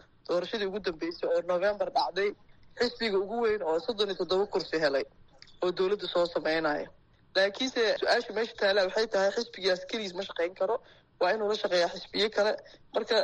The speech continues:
hadda dhowr xisbiyaa la shaqeynayso, afar xisbi oo kale aa la shaqeynaysa u malaynaa. Xisbiyada la shaqeynaya marka waxay fiirinayaan ayaga, way la shaqeynayaan, laakiin marba waxay fiirinayaan constitutionka waxa ay iyaga ay keenaan ma, ma waafaqsan yahay. Haddayna waafaqsanayn ma soconayso.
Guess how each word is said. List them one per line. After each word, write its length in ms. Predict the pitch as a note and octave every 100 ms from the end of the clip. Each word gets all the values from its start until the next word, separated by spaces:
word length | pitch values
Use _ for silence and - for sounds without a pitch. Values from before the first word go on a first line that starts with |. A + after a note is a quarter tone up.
| -
hadda 260 | A#3+ A3+ A3
dhowr 200 | C#4+ C#4+
xisbiyaa 360 | A3 - B3+ G#3
la 80 |
shaqeynayso, 680 | G#3+ G3+ G3+ G#3 F#3+ E3+ G#3+
afar 260 | G3+ G#3 G3+
xisbi 340 | - - - F3
oo 60 |
kale 160 | D#3 D#3
aa 300 | D3+ - -
la 100 | E3
shaqeynaysa 460 | F3+ - F3 E3+ E3
u 80 | F3
malaynaa. 400 | E3+ E3+ F#3 A3+ - - - - -
Xisbiyada 420 | G#3 - B3 A#3
la 80 | B3
shaqeynaya 560 | - A3+ A#3 G3+ F3 F3
marka 260 | F#3 E3 - - - _
waxay 260 | G3+ - G#3+
fiirinayaan 500 | - A3 A#3+ A3 F#3
ayaga, 380 | F3 A3+ G#3+ G3+ - - _
way 120 | F#3+ G3+
la 80 |
shaqeynayaan, 480 | B3+ - A3+ G3+ F#3
laakiin 340 | F3+ F#3 C#4 C#4+ - - - -
marba 220 | E4 C4+
waxay 160 | A#3+
fiirinayaan 400 | A3 A#3 A#3+ F#3+
constitutionka 580 | F#3 G#3 G3+ C#4 C4 A#3
waxa 180 | A3+ B3+ -
ay 120 | G3
iyaga 200 | A3+ A#3+ A3+
ay 80 |
keenaan 360 | G#3 G3+ G#3+ A#3+ F3
ma, 100 | F3+
ma 120 | - F#3+
waafaqsan 420 | F#3 F3+ - G#3
yahay. 180 | D#3 C3 - _ - - - -
Haddayna 360 | G3 G3+ C#4
waafaqsanayn 500 | A#3 A3+ A3+ C#4+ D4+
ma 80 | G3
soconayso. 540 | G3 - - D3+ -